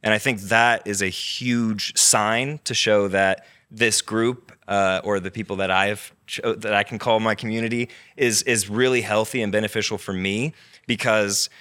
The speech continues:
now I can look at that situation and learn from it, even though I already knew that it was gonna be a thing. I knew it was gonna be a thing. I didn't listen to my accountability,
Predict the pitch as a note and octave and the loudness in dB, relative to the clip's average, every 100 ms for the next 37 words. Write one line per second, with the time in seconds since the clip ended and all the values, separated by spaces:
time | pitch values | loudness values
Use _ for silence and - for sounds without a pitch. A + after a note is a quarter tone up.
0 | _ A#2+ C#3 C#3 D3 C3 B2 G2 A#2 A2+ | _ 2 4 2 0 -2 -2 2 2 2
1 | A#2 A#2 G#2+ G#2 - G2+ G#2 G#2 G#2+ A#2+ | -2 0 2 2 2 0 -4 -2 0 2
2 | C3+ A#2+ G#2+ G2+ A2 B2+ D3+ D#3 D3 C3 | 2 0 -2 -2 0 0 2 4 4 6
3 | C#3+ D#3 D#3+ E3+ D3 C#3 A#2+ A#2+ C3 C3 | 4 4 4 4 4 2 2 0 2 2
4 | C3 C3 C3 B2+ B2 - B2+ F2 D#2+ - | 0 0 0 0 -4 -2 -2 -2 -4 -8
5 | G2+ A2+ A#2+ A2+ A#2 A2 A2 - G2 E2+ | -4 -2 -2 -4 -4 -2 -2 -2 -4 -4
6 | E2 G2+ B2 A#2+ B2+ A#2 G#2+ A#2 A2 G2+ | -4 -4 0 0 0 2 0 0 -2 0
7 | G#2 G2+ G2+ | 0 0 -2